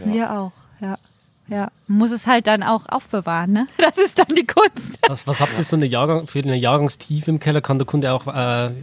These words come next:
Speaker 3: gereiftere Weine bei euch probieren oder kaufen?
Speaker 2: Ja, also wir haben eine Jahrgangstiefe bis neunzehnhunderteinundzwanzig.
Speaker 3: Puh.
Speaker 2: Ja, aber der neunzehnhunderteinundzwanziger wird unter Verschluss gehalten. <laughs>
Speaker 1: Das findet doch, glaub ich, nur der Schwiegervater.
Speaker 2: Genau, also,
Speaker 1: <laughs>
Speaker 2: äh, das ist dann, äh,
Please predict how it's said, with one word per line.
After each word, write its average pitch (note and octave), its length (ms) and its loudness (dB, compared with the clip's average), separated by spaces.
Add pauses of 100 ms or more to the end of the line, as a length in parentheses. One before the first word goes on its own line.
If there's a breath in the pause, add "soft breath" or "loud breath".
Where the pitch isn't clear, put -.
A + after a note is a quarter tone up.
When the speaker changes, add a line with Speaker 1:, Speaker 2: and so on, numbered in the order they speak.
Speaker 3:
gereiftere B2 500 -2
Weine B2 200 2
bei - 120 -4
euch B2 120 -4
probieren C3 340 2
oder C3+ 140 2
kaufen? B2 420 -4
Speaker 2:
Ja, F#3+ 300 2 (160)
also A#3 260 2
wir G#3 140 4
haben D4 160 4
eine C4+ 100 6
Jahrgangstiefe C#4+ 840 -2
bis B3 200 -4
neunzehnhunderteinundzwanzig. A#3+ 1500 0
Speaker 3:
Puh. F#3 300 -2 (260)
Speaker 2:
Ja, A#2 160 -2 (280)
aber G#3+ 140 0
der G#3 120 -2
neunzehnhunderteinundzwanziger G#3+ 880 0
wird F#3+ 100 -4
unter F#3 200 -4
Verschluss F#3 420 -6
gehalten. G3 460 0
<laughs> - 120 4 (200)
Speaker 1:
Das - 520 -6
findet A#2+ 220 -6
doch, G2+ 80 -10
glaub G#2 180 -8
ich, F#2+ 80 -16
nur A2+ 100 -12
der F#2+ 80 -10
Schwiegervater. F2 600 -16
Speaker 2:
Genau, C#4+ 380 2
also, A#3+ 360 2
Speaker 1:
<laughs> - 20 2
Speaker 2:
äh, B3 520 2
das A#3+ 160 0
ist C#4+ 180 -8
dann, A#3+ 220 0
äh, A3+ 200 0